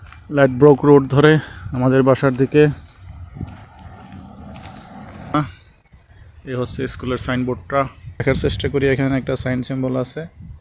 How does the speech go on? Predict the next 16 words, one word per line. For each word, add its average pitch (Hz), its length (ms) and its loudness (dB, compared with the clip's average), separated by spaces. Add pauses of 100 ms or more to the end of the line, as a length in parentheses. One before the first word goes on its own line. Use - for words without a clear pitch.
(180)
"Not 123 200 -6
stopping"। 131 560 -8 (880)
এটা 120 200 -10
আমি 123 160 -2
প্রায়ই 123 320 -2
শিখি। 131 420 -6 (180)
জর্জ 127 260 4
ফিফথ - 440 -2
প্লেয়িং 127 260 0
ফিল্ডের 123 360 2 (540)
দৃশ্য - 260 2
দেখা 123 220 4
যাচ্ছে। 123 380 2 (480)
এর 123 120 2
আশেপাশের 120 420 0
বাড়িঘরগুলো, - 720 4